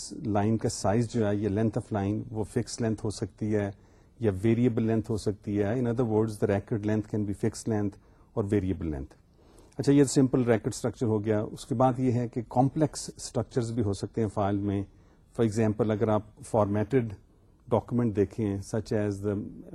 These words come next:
Microsoft Word document دیکھ لیں، تو اس میں آپ دیکھیں کہ فائل میں آپ کا ٹیکسٹ بھی نظر آ رہا ہوتا ہے، اس کو بولڈ کیا ہوتا ہے، انڈر لائن کیا ہوتا ہے،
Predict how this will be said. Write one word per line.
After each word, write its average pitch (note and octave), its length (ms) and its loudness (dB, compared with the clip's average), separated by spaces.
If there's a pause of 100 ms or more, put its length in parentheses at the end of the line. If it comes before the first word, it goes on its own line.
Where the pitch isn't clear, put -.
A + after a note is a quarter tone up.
(160)
Microsoft G#2 500 -6
Word A2 280 2
document G2+ 400 -4
دیکھ G2 220 -4
لیں، F#2+ 120 -2 (600)
تو B2+ 80 -2
اس - 140 -4
میں G#2+ 260 4
آپ G#2+ 220 -4
دیکھیں G#2 260 -2
کہ G#2 160 -2
فائل G#2 220 -2
میں G#2+ 180 0
آپ G2+ 180 -4
کا G#2 140 -2
ٹیکسٹ - 440 -6
بھی A#2 80 0
نظر G#2 220 2
آ G2+ 120 0
رہا G2+ 100 -2
ہوتا G2 320 -4
ہے، G2 60 -4
اس G2+ 160 -8
کو - 120 -10
بولڈ G#2+ 400 0
کیا G#2+ 120 0
ہوتا G2+ 240 -2
ہے، G#2 120 -2
انڈر A2 200 0
لائن G#2 220 0
کیا G#2 200 -6
ہوتا G2 320 -6
ہے، F#2+ 60 -6